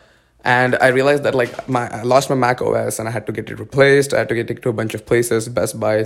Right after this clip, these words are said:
They weren't able to fix it. And now I might have to buy a new laptop. Bummer. Like, <laughs> I might be out two thousand dollars or something like that, which is a big L that I'm taking. But the way I have to look at it is, okay, I lost my laptop. It's sad. But I guess now I can make a more informed decision about buying a new laptop.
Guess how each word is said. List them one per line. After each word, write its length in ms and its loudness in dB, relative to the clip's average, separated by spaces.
They 140 -2
weren't 220 2
able 160 -2
to 80 -10
fix 320 -2
it. 260 0
And 100 4
now 160 6
I 80 4
might 180 0
have 140 -2
to 80 0
buy 160 4
a 60 2
new 160 -4
laptop. 680 -8
Bummer. 380 -2
Like, 200 2
<laughs> 0 -
I 40 4
might 200 4
be 80 2
out 200 0
two 80 -2
thousand 300 0
dollars 300 0
or 40 -12
something 240 -8
like 180 -10
that, 340 -6
which 120 -10
is 160 -8
a 60 -8
big 220 0
L 180 2
that 120 -2
I'm 120 -8
taking. 400 -6
But 500 0
the 160 0
way 140 4
I 80 4
have 100 0
to 60 -4
look 120 0
at 100 -2
it 60 -4
is, 140 0
okay, 240 4
I 120 4
lost 200 0
my 80 -2
laptop. 360 -4
It's 140 -4
sad. 520 -6
But 360 0
I 100 4
guess 240 -2
now 280 0
I 60 0
can 260 0
make 140 0
a 20 0
more 160 2
informed 300 0
decision 360 -6
about 220 -6
buying 160 -4
a 60 -4
new 140 0
laptop. 580 -6